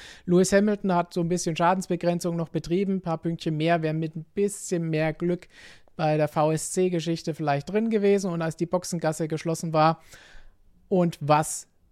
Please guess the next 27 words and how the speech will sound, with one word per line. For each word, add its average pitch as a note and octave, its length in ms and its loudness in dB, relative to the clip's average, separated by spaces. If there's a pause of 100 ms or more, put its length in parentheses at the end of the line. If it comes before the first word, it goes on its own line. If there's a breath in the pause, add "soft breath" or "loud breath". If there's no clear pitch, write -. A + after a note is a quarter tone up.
(280)
ganz F#3 300 0
spannend F3+ 480 0
ist, E3+ 160 -4
ein D#3 120 -4
Blick D#3+ 200 -4
auf D3 120 -2
die - 80 -8
Konstrukteurswertung, D#3 1160 0 (220 soft breath)
denn D3 120 -4
da D3+ 180 2
sehen E3+ 240 -2
wir C#3+ 160 2
auch F#3+ 200 2
Mercedes F#3+ 540 2
aktuell E3+ 400 -2
noch D#3 300 -6
auf D#3 220 -6
Platz - 280 -4
zwei, F3+ 260 2
Ferrari G3 640 4 (440)
nach D#3+ 240 0
zwei D#3 280 0
Rennen F3+ 240 2
erstmal D3+ 380 -2
weit C#3+ 240 0
vorne D3+ 320 -2
weg, G3+ 220 0